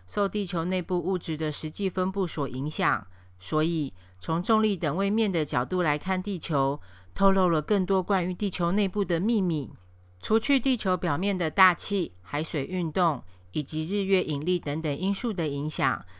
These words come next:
那么此时海水面覆盖地球的形状就是大地水准面了。大地水准面是重力等位面，重力作用的方向是垂直于此面。你知道吗？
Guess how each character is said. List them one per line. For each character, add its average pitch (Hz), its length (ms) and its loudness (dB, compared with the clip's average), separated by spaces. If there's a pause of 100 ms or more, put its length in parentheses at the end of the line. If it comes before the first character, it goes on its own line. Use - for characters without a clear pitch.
(220)
那 220 120 2
么 202 180 4
此 170 200 -2
时 170 160 -2
海 156 220 0
水 175 180 -2
面 180 240 0
覆 185 160 -6
盖 170 200 0
地 180 180 -4
球 147 180 -2
的 147 160 -2
形 147 240 -4
状 190 320 4 (220)
就 156 120 -4
是 156 180 -2
大 151 180 0
地 151 160 -2
水 131 200 -4
准 127 200 -4
面 151 240 0
了。 120 280 -2 (460)
大 269 160 6
地 269 160 4
水 208 220 2
准 175 180 0
面 208 220 0
是 208 140 -2
重 196 240 0
力 175 120 -2
等 127 240 -4
位 160 160 0
面， 147 400 -4 (320)
重 220 200 4
力 214 120 2
作 202 200 0
用 185 160 0
的 165 120 0
方 202 220 2
向 185 320 4
是 175 100 -6
垂 147 240 0
直 151 160 0
于 143 140 -2
此 139 240 -6
面。 143 340 -4 (360)
你 139 60 -8
知 220 140 -4
道 294 180 8
吗？ 262 320 6